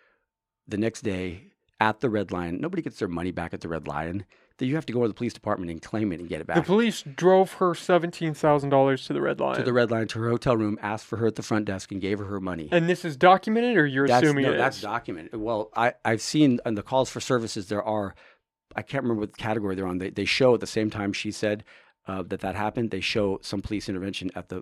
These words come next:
Speaker 1: Red Line, but it doesn't, it says some strange category, like, um, proactive policing or something <laughs> like that. But there's an incident at the same time. That
Speaker 2: Why
Speaker 1: was
Speaker 2: would she tell you all of this if she's the one that set you up?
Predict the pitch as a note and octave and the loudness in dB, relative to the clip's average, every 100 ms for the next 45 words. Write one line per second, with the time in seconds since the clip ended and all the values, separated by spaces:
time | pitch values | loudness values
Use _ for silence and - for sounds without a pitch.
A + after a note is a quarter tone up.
0 | - C#3+ G2+ F#2+ F#2+ E2+ E2+ G#2 - - | -10 -6 -6 -4 -6 -6 -6 -8 -8 -16
1 | - - - B2+ G#2 - - - A2+ G#2+ | -16 -12 -2 0 0 -4 -6 -2 0 0
2 | - - G2+ F#2+ - F#2 F#2 E2+ D#2+ F2 | -4 -4 -4 -4 -8 -8 -6 -6 -6 -6
3 | F2 D#2+ - - _ _ - F#2+ E2+ - | -10 -12 -20 -20 _ _ -12 -10 -6 0
4 | G#2 F2+ G2+ - F2+ F2 F2+ E2 F#2 G#2 | 0 0 -8 -10 -8 -8 -8 -10 -10 -4
5 | G#2 G2+ A2+ - A#2+ - - - - A#2 | -2 0 -2 -2 -4 -4 -8 -12 -2 0
6 | A2 G2+ F#2+ A2+ - G2 F#2+ G2 G2 - | 0 0 0 0 -2 -8 -8 -10 -12 -10
7 | F2+ - G2+ - - - _ _ B2 C#3 | -8 -6 -8 -10 -20 -20 _ _ 6 10
8 | A3+ C4 C4+ - C4 A#3 - _ _ _ | 10 8 2 0 -2 -2 -8 _ _ _
9 | - - F#3 F#3+ D#3 C3+ C3 - D#3 D3+ | -4 4 6 6 2 -2 -6 2 6 8
10 | C#3 B2+ C#3 C3+ D3 - F3 C3+ C#3 C3+ | 6 4 2 2 -6 -4 -2 0 0 -2
11 | C#3 - D3 F3 C#3+ C#3 - | -4 -2 -4 -2 -2 -2 -4